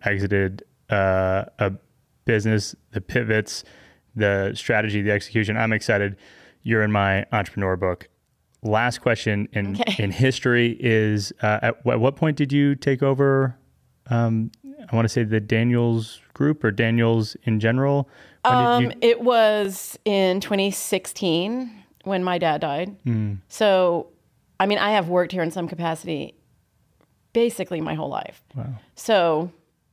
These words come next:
Speaker 2: I was like, I guess you would say C O O for a time.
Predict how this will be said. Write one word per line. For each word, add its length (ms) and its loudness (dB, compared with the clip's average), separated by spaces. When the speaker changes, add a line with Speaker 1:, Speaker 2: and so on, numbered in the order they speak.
Speaker 2:
I 180 2
was 160 -2
like, 420 0
I 100 2
guess 200 0
you 60 -2
would 100 -2
say 220 0
C 440 -8
O 300 4
O 380 0
for 160 -8
a 60 -2
time. 600 -4